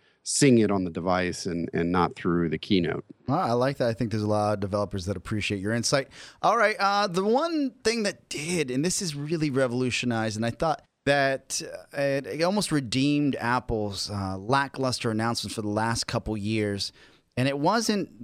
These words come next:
Speaker 2: you know, the, the new wristwear that we'll get to in just a second here. The only thing that really would push me to the iPhone six or six Plus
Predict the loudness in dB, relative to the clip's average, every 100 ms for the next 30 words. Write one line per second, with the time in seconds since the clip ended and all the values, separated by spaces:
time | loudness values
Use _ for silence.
0 | -2 0 2 0 -2 0 2 4 2 2
1 | 0 0 2 2 2 2 0 -2 -4 -2
2 | -4 -6 -6 -4 -2 -2 -2 -2 -2 -2
3 | -2 -2 -4 -6 -6 -8 -10 _ _ _
4 | -2 0 0 2 2 2 2 -2 -2 -2
5 | 0 0 -2 -2 0 2 0 -2 -4 -2
6 | 0 2 0 0 -2 -2 -2 -2 -2 -2
7 | -4 -4 -6 -4 -2 -2 -2 -8